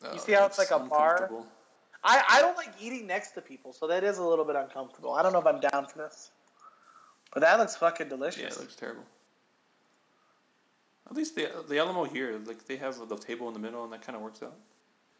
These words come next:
Speaker 1: Yeah, let me see if I can find one of the other Alamo. Alamo Draft House. Um,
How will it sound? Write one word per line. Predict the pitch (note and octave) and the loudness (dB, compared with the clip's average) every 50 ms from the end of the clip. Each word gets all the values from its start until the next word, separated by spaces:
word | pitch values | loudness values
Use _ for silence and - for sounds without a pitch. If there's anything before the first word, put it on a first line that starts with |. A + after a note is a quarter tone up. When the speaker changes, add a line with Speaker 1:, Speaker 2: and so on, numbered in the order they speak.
| _ _ - | _ _ -4
Speaker 1:
Yeah, | E3 F#3+ F#3 F3 E3 | 0 4 4 6 4
let | E3 F3 F#3+ | 4 2 -2
me | G3 | -4
see | - G#3 | -4 -2
if | F#3+ | -2
I | F3+ | 0
can | F3 D#3+ | 0 0
find | E3 D#3+ D#3 D#3 | -2 -4 -4 -4
one | D3+ D3+ D3 | -6 -6 -6
of | C#3+ | -4
the | C#3 C3+ C3+ C#3+ - | -2 -2 -4 -4 -4
other | C#3 C3 C3+ C#3 | -6 -6 -6 -4
Alamo. | C3+ C3 C3 C3 B2+ B2+ B2+ C3 - | -2 0 0 0 0 -2 -6 -8 -6
Alamo | - E3+ F3 F3 E3+ E3 E3 E3 D#3+ D#3+ D#3+ D#3 D3 | -2 2 2 4 4 4 4 4 4 4 2 0 -2
Draft | - - C#3+ C#3+ C#3+ C#3+ C#3 C#3+ - - - - _ _ - - - - _ _ _ _ _ _ _ _ _ _ | -2 2 4 6 6 6 4 2 -4 -16 -20 -20 _ _ -20 -20 -20 -20 _ _ _ _ _ _ _ _ _ _
House. | - - C3 - - - - - - - _ - - - - - | -4 -2 -2 -2 -2 -4 -12 -18 -20 -20 _ -20 -20 -8 0 2
Um, | E3+ E3+ E3 D#3+ D#3 C#3+ C#3+ | 4 6 6 6 6 4 0